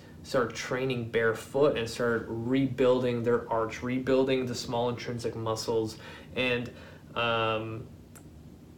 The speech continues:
a guy way, way, way before his time, um, named Vladimir Yonda, who was a physiotherapist probably back, I wanna say in the fifties or sixties, um,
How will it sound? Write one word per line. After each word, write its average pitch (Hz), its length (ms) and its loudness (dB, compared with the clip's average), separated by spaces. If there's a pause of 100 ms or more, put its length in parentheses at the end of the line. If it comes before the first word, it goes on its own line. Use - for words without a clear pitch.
(160)
a 123 80 2
guy 131 360 6
way, 135 580 2
way, 127 380 2
way 120 400 -2
before 113 440 0
his 110 160 -6
time, 107 680 -2
um, 110 480 -4
named 110 440 -2 (540)
Vladimir 113 800 0
Yonda, 110 680 -2 (380)
who 123 80 -4
was 117 140 -2
a - 20 -6
physiotherapist 120 920 2
probably 120 300 2
back, 117 580 -2 (840)
I - 60 -14
wanna 120 220 -4
say 135 460 0
in 131 180 2
the 123 100 -2
fifties 127 680 -2
or 120 80 0
sixties, 147 800 0 (540)
um, 117 560 2